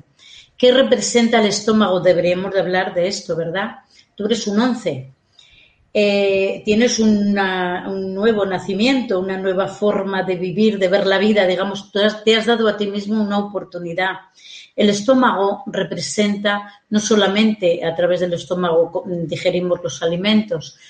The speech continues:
sino también todas nuestras emociones. Entonces, posiblemente tengas que hacer una introspección para, eh, mirar qué está pasando en tu mundo emocional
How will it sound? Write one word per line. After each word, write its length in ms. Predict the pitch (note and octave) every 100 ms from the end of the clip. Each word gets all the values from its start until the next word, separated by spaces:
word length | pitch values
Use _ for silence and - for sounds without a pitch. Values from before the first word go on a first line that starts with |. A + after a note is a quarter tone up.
| _
sino 360 | - G#3+ F#3+ F#3+
también 520 | F#3+ F#3+ G#3+ G#3+ G#3+
todas 520 | C4+ C#4+ D4 D4 C#4
nuestras 760 | G3 F#3+ F3 - F#3 F3+ - -
emociones. 880 | F3 E3+ D#3+ D#3+ D#3 C#3 C#3 - - - - - - _ _ -
Entonces, 600 | G#3+ G3+ A3 G#3+ A#3 A3
posiblemente 800 | - G3+ A3+ G3 G3 G3+ G3+ G#3+
tengas 380 | G#3+ F#3+ G3+ -
que 120 | G3+
hacer 360 | F3+ - B3 A#3+
una 160 | G3
introspección 1120 | F#3+ F#3 F3+ - G3 F#3 - A3+ A3 A3 A3+ - _ _ _ _ _ _ _ _
para, 640 | - G#3+ G#3 A3 - - -
eh, 500 | G#3+ F#3 F3+ F3 F3
mirar 560 | F#3+ F#3 G3 G#3 G#3 - -
qué 160 | G#3
está 320 | G3+ G3+ G3 -
pasando 640 | F3+ G#3 G3+ F#3 E3+ - _ _ _
en 200 | G3+ F#3
tu 120 | E3
mundo 560 | G3 A3 A#3 G#3+ G3 G3+
emocional 840 | F#3 G#3 A3 G#3+ G3 G3 F3+ F3+